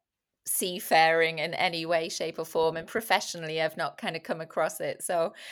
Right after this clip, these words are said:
I think it was great that the book really set the detail. You know, it wasn't, you know, a, a kid's book. It's definitely a book for adults, but it was, yeah, it really brought you into that and the culture of people who care about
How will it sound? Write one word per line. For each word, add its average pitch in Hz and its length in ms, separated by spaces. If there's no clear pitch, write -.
I 269 80
think 247 180
it - 80
was 175 120
great 220 280
that 160 140
the 190 60
book 190 220
really 196 300
set - 260
the 165 360
detail. 160 800
You 233 120
know, 165 80
it 92 60
wasn't, 214 320
you 180 140
know, 139 240
a, 160 200
a 180 40
kid's 269 320
book. 143 280
It's - 120
definitely 208 380
a 165 60
book - 180
for 185 140
adults, 190 300
but - 140
it 107 120
was, 180 360
yeah, 196 220
it - 200
really 202 380
brought 190 260
you 180 200
into 190 600
that 147 340
and 165 140
the 170 60
culture - 560
of 185 120
people 185 400
who 175 200
care 190 380
about 170 380